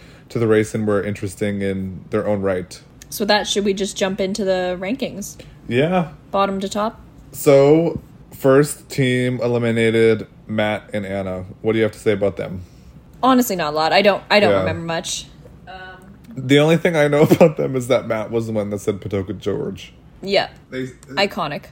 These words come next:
Speaker 1: seemed like a promising couple, seemingly. We don't
Speaker 2: They were
Speaker 1: know.
Speaker 2: nice.
Speaker 1: They seemed fine. And I found online they got divorced after the race, so.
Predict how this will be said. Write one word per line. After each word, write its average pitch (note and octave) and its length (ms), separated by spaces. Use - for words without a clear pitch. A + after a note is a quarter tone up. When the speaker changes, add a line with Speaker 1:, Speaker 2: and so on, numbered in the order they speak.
Speaker 1:
seemed E3+ 360
like E3 220
a - 20
promising D#3 460
couple, D#3 560
seemingly. C#3+ 720
We B2 100
don't C3+ 80
Speaker 2:
They G#3+ 80
were - 100
Speaker 1:
know. A#3 100
Speaker 2:
nice. - 380
Speaker 1:
They C#3 120
seemed C3+ 320
fine. B2+ 460
And C3 580
I B2 160
found B2+ 480
online A#2 400
they A2 100
got A2 180
divorced G#2+ 380
after G#2 260
the G#2 80
race, G2+ 260
so. - 420